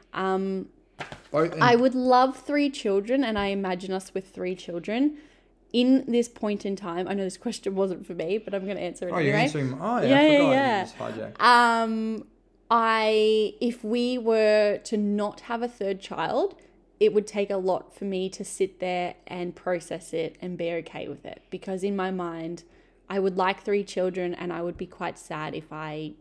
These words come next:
Speaker 1: didn't have a third children, a child. Um, but I'm just not mentally there, and it would be a hard thing for me to accept
Speaker 2: Yeah.
Speaker 1: if we didn't have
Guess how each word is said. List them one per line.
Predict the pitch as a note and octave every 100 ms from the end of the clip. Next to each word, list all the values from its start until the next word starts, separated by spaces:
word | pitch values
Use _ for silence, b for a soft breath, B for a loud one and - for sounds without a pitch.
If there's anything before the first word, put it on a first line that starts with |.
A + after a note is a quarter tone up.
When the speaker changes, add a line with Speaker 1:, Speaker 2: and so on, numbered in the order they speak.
| _ -
Speaker 1:
didn't | - -
have | - -
a | A3+
third | - G#3 G#3
children, | - G#3 G#3 C4 E4+
a | - G3
child. | - - F#3+ B3+ A#3+ - B B B B B _
Um, | G3 G3+ F#3 F3+ F3+ F#3+ F#3 - _ _ _ _ _ _ _ _ _
but | G3 F#3
I'm | F#3 F3+
just | F#3 -
not | F#3+ E3+
mentally | F3 E3+ - F3
there, | D#3 D#3 D3+
and | E3 E3+
it |
would | E3+ E3
be | E3+
a | E3
hard | D#3+ D#3 -
thing | - D#3
for | -
me | -
to | - D#3
accept | - -
Speaker 2:
Yeah. | C3+
Speaker 1:
if | -
we | -
didn't | D#3 D3 -
have | -